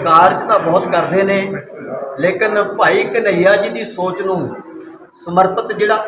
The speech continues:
ਅੱਜ ਇਹਨਾਂ ਨੇ ਕਾਰਜ ਸ਼ੁਰੂ ਕੀਤਾ ਆ, ਇਹ ਐਪਰੀਸ਼ੀਏਟ ਕਰਨ ਦੇ ਕਾਬਿਲ ਹੈ। ਮੈਂ ਸੈਲੂਟ ਕਰਦਾ ਇਸ ਗੱਲ ਨੂੰ,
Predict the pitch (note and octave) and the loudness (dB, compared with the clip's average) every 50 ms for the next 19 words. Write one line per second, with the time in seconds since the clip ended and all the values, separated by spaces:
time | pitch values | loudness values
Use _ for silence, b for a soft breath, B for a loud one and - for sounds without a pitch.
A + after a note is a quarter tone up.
0 | A3 G#3+ A3 - F#3+ F#3+ G3 G3+ G3+ G3+ G3 - F3 E3+ E3 E3+ F3+ F#3 F#3+ F#3 | -2 -2 0 0 0 0 0 0 0 -2 -2 0 2 4 4 6 6 6 4 4
1 | F#3 - E3 - - - G3 A3+ G#3 - E3+ - - - E3 E3 E3 D#3+ C#3+ - | 2 -4 -8 -10 -8 -8 -6 -6 -6 -6 -6 -4 0 2 4 4 6 6 4 4
2 | - - - - - - - - - - - - - - - - - - - - | 2 -2 -8 -10 -14 -16 -18 -18 -18 -18 -16 -14 -14 -14 -14 -16 -18 -20 -10 -4
3 | E3 F#3 G3 G3 F#3+ F#3+ F#3 F3+ F#3 G3 F#3+ G3 - F3 F3+ F3+ F3 - F#3 F3 | -2 0 2 4 4 4 2 0 -4 -2 -2 0 2 2 2 0 0 0 0 2
4 | F3 F3 F3 F3+ E3+ F3 E3+ D#3+ D3 D3 D3+ F3 G3 F#3+ F#3+ F#3+ F#3+ F#3+ F3+ - | 2 0 -2 -4 -6 -6 -2 2 2 2 2 2 4 4 6 6 6 4 2 -2
5 | - D#3+ E3+ F3+ E3+ - - D3+ C#3+ D3 D#3 F3 F3+ F3+ G3 F#3 F3+ F3+ F3+ F3+ | -2 0 0 0 0 -2 -4 -6 -6 -6 -4 -4 -2 0 0 0 2 2 2 2
6 | E3+ D#3+ C#3+ D3+ D#3 D3 D3 D3+ F3 F3+ F3+ | 2 0 -2 -2 0 0 0 2 0 0 -2